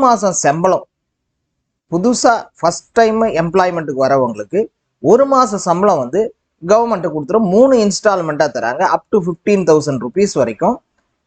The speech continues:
மூணு மா-, மூணு இன்ஸ்டால்மெண்ட்ல கவர்மெண்ட்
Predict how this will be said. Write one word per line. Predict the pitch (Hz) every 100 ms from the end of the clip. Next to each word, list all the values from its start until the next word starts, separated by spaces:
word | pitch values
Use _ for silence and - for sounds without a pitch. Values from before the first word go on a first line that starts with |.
| _ _ _ _ _ _ -
மூணு | 214 277 247
மா-, | 190 170 147
மூணு | 185 247 208
இன்ஸ்டால்மெண்ட்ல | 185 - 208 175 147 190 226
கவர்மெண்ட் | 160 160 196